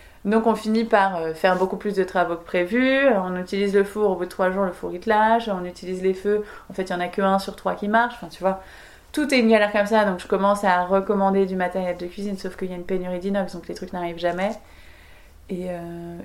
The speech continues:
et les meubles étaient peints dans, je pense, une dizaine de couleurs différentes. Chaque chaise avait une couleur différente. Du coup, il avait mis des coussins de toutes les couleurs différentes, des sets de table de toutes les couleurs différentes et des verres de toutes les couleurs différentes. Et les lattes de bois,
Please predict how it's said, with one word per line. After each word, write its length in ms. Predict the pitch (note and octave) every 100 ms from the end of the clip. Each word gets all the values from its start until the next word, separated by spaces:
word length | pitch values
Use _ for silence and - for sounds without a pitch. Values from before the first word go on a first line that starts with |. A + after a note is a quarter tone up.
| -
et 100 | F#3
les 160 | F3
meubles 340 | E3+ F#3+ G3 F#3
étaient 240 | F3 F3+
peints 400 | F3 G3 G#3 A3 -
dans, 680 | G3+ F3 E3 E3 E3 E3 E3 E3 E3 - -
je 140 | G3 -
pense, 180 | F#3+
une 100 | F#3+
dizaine 300 | F3+ F3+ G3
de 60 | G3
couleurs 260 | F#3 F3+ F3
différentes. 500 | F3 F#3+ G3+ A3 - - - -
Chaque 300 | - A3+ A3
chaise 320 | - A#3+ A#3+
avait 140 | G#3 G3+
une 100 | G3
couleur 240 | G3+ F#3+
différente. 640 | F#3+ F#3+ G#3 A3 B3 B3+ - - -
Du 60 | G#3
coup, 140 | G#3
il 80 | C4
avait 180 | G#3+ G#3
mis 120 | G#3
des 140 | A3
coussins 340 | A3 A3+ A#3+ A#3
de 100 | G#3+
toutes 160 | G#3
les 80 | G3+
couleurs 200 | G3 F#3+
différentes, 320 | F#3+ - A#3
des 100 | A3+
sets 180 | G#3 G#3
de 120 | G3
table 280 | G#3 G#3+ G#3
de 60 | F#3+
toutes 180 | - G#3
les 80 |
couleurs 180 | G3+ G3
différentes 400 | F#3+ - G#3 A#3+
et 60 | G#3
des 120 | F#3
verres 220 | F#3 A3+
de 80 | G#3
toutes 160 | G3 G3+
les 80 |
couleurs 200 | G3 F#3 F3+
différentes. 360 | - F#3+ B3 - - - -
Et 140 | G3
les 180 | F#3+ F3+
lattes 500 | F3+ G#3+ A3+ - -
de 60 | F3
bois, 520 | E3 F3 G3 A#3 E4